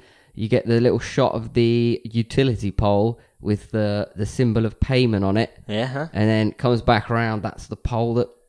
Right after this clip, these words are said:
Speaker 1: took a canister right off.
Speaker 2: Yep. <laughs> And that was a, that, that was a shock. I genuinely thought she was in the film for the long haul.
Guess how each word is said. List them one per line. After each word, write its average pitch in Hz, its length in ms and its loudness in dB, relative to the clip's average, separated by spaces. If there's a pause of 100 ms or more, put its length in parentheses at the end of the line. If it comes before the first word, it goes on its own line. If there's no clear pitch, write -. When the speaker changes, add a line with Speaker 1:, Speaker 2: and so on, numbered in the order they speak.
(380)
Speaker 1:
took - 320 4
a 127 220 4 (400)
canister 135 540 4
right 110 300 6
off. 104 380 -2 (160)
Speaker 2:
Yep. 101 420 -8
<laughs> - 640 -12
And 117 200 -6
that 120 120 -6
was 117 160 -8
a, 113 320 2
that, 110 300 -4
that 131 120 6
was 139 140 4
a 139 60 0
shock. - 480 2
I 110 180 2
genuinely 110 580 0
thought 101 380 2 (640)
she - 320 -4
was 92 180 0
in 87 120 -4
the 87 80 -10
film 85 280 -4
for 87 160 -14
the 87 60 -6
long 85 280 -4
haul. 78 300 -12